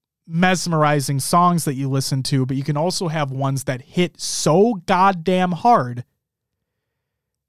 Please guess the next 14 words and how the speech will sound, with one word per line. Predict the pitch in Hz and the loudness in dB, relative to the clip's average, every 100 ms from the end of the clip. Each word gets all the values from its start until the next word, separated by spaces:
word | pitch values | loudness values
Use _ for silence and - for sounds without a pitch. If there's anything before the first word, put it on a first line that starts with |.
| _ _ | _ _
that | 151 180 170 - _ _ _ _ _ 170 | 0 2 2 -2 _ _ _ _ _ -6
you | 160 214 | 2 4
never | 196 190 196 208 240 | 4 4 2 4 4
want | 220 196 196 | 4 4 4
to | 185 | 2
listen | 160 175 - 170 | 2 0 0 -2
to | - 165 | 2 2
it | 143 | 2
again. | 131 123 110 - _ _ _ _ _ _ _ _ _ _ _ _ _ _ _ _ _ _ _ _ _ _ _ _ _ _ _ _ _ _ _ | 2 -2 -4 -10 _ _ _ _ _ _ _ _ _ _ _ _ _ _ _ _ _ _ _ _ _ _ _ _ _ _ _ _ _ _ _
That | 151 139 180 226 - | -10 0 0 0 -2
is | 196 | -2
Sean | - - 185 165 143 | 0 0 4 4 2
for | 131 160 139 | -2 -4 -6
me. | 131 - | -8 -14